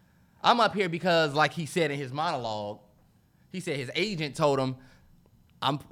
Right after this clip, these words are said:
you're, you're up here because you're funny. You're one of the, you're a great comedian." You know what I'm saying? You, you're,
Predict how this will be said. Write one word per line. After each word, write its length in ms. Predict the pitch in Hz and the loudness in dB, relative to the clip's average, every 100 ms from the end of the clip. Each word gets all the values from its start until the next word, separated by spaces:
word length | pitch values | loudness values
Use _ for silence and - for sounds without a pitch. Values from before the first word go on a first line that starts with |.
| - 92 | -16 -6
you're, 240 | 135 165 | -2 0
you're 300 | 120 139 160 | 0 0 2
up 120 | 160 | 2
here 140 | 175 160 | 0 -6
because 300 | 147 143 135 | -2 -2 0
you're 120 | 139 | -2
funny. 360 | - 165 131 92 | 0 -2 -2 -2
You're 260 | 101 117 | -2 -2
one 220 | 120 123 | 0 -2
of 180 | 120 110 | -2 -6
the, 60 | 135 | -2
you're 140 | 139 | -2
a 40 | 117 | 0
great 280 | 123 139 | 0 0
comedian." 720 | 147 151 170 160 120 101 92 107 | -2 -6 -4 -4 -4 -4 -6 -6
You 100 | 123 | -4
know 60 | |
what 40 | 117 | -6
I'm 40 | |
saying? 200 | 139 127 | -6 -6
You, 80 | 131 | -6
you're, 180 | 127 | -6